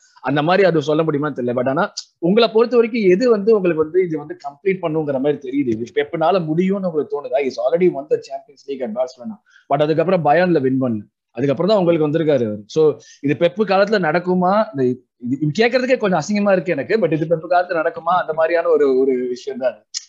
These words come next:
நீங்க என்ன இப்ப நோட் பண்றீங்க? உங்களுக்கு எது மிஸ்ஸிங் ஆகுற மாதிரி இருக்கு? Why are we going, not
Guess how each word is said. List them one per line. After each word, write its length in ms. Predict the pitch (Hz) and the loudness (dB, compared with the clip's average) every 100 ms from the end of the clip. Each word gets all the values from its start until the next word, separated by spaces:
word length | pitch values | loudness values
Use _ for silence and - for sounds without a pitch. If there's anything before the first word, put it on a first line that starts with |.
| _ | _
நீங்க 220 | 160 180 | -2 0
என்ன 140 | 185 233 | 0 0
இப்ப 140 | 190 | 0
நோட் 180 | 208 196 | 0 0
பண்றீங்க? 480 | 190 147 143 131 123 | -2 0 0 0 2
உங்களுக்கு 300 | 135 147 139 | 2 0 0
எது 100 | 180 | 0
மிஸ்ஸிங் 420 | 143 135 170 156 | 0 -4 -6 -2
ஆகுற 420 | 139 131 123 123 | 0 2 0 -4
மாதிரி 240 | 120 127 - | -4 -6 -8
இருக்கு? 120 | _ - | _ -4
Why 120 | 135 | 0
are 180 | 147 139 | 0 0
we 120 | 139 131 | -2 -2
going, 320 | 120 127 123 123 123 131 | -4 -4 -4 -6 -6 -8
not 160 | 127 | -8